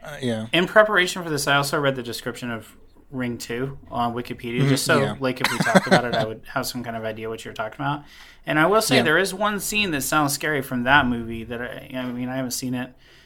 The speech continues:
Speaker 2: but, um, that is, I guess there's a part where, uh, Rachel somehow finds herself back in that well, even though the
Speaker 1: Yeah.
Speaker 2: body shouldn't be there. She got a proper burial, but anyway, she finds herself in the well,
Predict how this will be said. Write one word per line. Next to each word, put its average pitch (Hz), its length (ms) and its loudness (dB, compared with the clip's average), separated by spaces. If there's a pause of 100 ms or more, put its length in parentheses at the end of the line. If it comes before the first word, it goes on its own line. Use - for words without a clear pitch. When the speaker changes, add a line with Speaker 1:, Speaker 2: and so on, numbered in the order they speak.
(160)
Speaker 2:
but, 135 540 6 (100)
um, 131 480 2
that 139 180 4
is, 143 140 0
I 139 120 -2
guess 139 360 0
there's 139 300 0
a 131 40 -2
part 135 460 2
where, 123 480 -2 (420)
uh, 120 400 8
Rachel 143 560 0
somehow 160 800 8
finds 147 340 4
herself 143 400 2
back 113 300 -2
in 139 140 4
that 120 240 4
well, 127 500 4 (320)
even 277 280 0
though 254 80 0
the 156 60 6
Speaker 1:
Yeah. 165 160 12
Speaker 2:
body 247 260 8
shouldn't 202 320 -4
be 220 120 -4
there. 262 240 -2
She - 140 -6
got 170 140 -2
a 175 40 0
proper 175 320 -2
burial, 180 260 0
but 139 120 -4
anyway, 147 200 2
she 147 140 -2
finds 185 280 0
herself 180 320 0
in 170 80 -4
the 156 80 0
well, 156 380 0